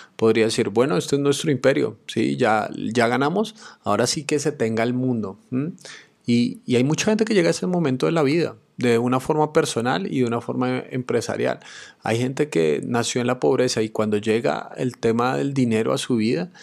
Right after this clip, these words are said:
quiere albergar la mayor cantidad de dinero en sus arcas. Y se vuelve tacaño y, y se vuelve, y lo que tanto a veces criticado se convierte, ¿no es cierto? Porque una persona herida hiere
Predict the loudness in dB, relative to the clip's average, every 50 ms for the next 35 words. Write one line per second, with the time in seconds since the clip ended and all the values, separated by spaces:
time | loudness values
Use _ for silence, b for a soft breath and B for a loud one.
0 | B B B B -20 -10 -4 -2 0 0 2 0 -2 -2 -2 0 0 0 0 0
1 | -2 -2 -2 -2 0 0 0 0 0 -2 -4 -4 -4 -4 -4 -4 -4 -6 -4 -2
2 | -2 -2 0 0 0 -2 -2 -2 -2 -2 -2 -4 -4 -6 -10 B B B B -6
3 | -4 -2 -2 -2 -2 -2 -2 -2 -4 -6 -8 -12 -14 -14 -14 -16 -18 _ _ _
4 | _ _ _ _ _ _ _ _ _ -14 -8 -4 -2 0 2 2 0 0 -2 -2
5 | -2 0 -2 -2 -2 -4 -4 -4 -2 -4 -4 -2 -2 -2 -2 -2 -2 -4 -4 -6
6 | -6 -6 -6 -6 -6 -6 -8 -10 -10 B B B B B B B -4 -4 -2 0
7 | 0 0 0 -2 -2 -2 -2 0 0 0 -2 -2 -6 B B B B B B -2
8 | 0 2 2 2 0 -2 0 0 -2 0 0 0 0 0 0 -2 -4 -10 -8 -4
9 | -2 -2 -2 -2 -4 -2 -2 -2 -2 -2 -6 -6 -4 -4 -4 -2 -4 -4 -4 -4
10 | -6 -8 -6 -6 -4 -4 -4 -4 -4 -4 -4 -4 -4 -4 -4 -4 -2 -4 -4 -2
11 | -2 -4 -2 -2 -2 -2 -2 -2 0 0 0 0 0 0 -2 -4 -8